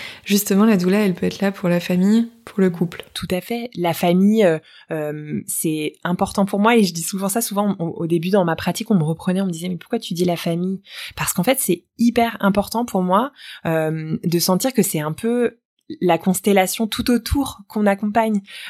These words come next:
Speaker 2: Euh, bien sûr, j'accompagne la femme enceinte, euh, si elle est enceinte,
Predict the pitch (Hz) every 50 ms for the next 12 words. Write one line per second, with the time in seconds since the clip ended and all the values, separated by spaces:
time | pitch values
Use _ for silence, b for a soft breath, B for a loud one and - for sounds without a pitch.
0 | B 170 160 156 147 156 170 175 - - 269 254 226 175 - 185 165 185 180 165
1 | 160 160 147 147 - 156 151 151 - - 151 - - 208 240 330 330 - - -
2 | B B B B B B 160 160 151 151 147 147 143 143 147 147 147 135 123 127
3 | 131 131 135 - - 156 143 147 147 147 - - 196 220 240